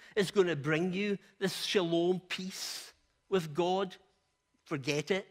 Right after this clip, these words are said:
save your money, don't sign up. Um, that's a Pfeiffer speaking, save your money. Um, the shalom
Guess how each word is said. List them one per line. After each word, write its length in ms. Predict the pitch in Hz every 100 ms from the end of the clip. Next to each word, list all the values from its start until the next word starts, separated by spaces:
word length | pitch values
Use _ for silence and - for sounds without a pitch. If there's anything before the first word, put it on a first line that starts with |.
| _
save 340 | - 175 165
your 120 | 160
money, 420 | 151 139 143 190 - _ _ _ -
don't 260 | 170 180
sign 360 | - 175 156 147
up. 320 | 165 - - - _ _ -
Um, 320 | - 127 127 123 - _ _ _ _ _ - - - - - - - _ _ _ _ _ _
that's 140 | - 151
a 60 | 147
Pfeiffer 420 | 139 131 - 123
speaking, 520 | - - - 123 107
save 300 | - 143 135
your 80 | 135
money. 360 | 123 120 123 123 _ _ _ _ -
Um, 380 | 117 113 110 110 _ _ _ _ _ _ _ _ _ _ _ _ _ _ _ _ _ - - - _
the 60 | 165
shalom 800 | - 180 175 220 214 160 156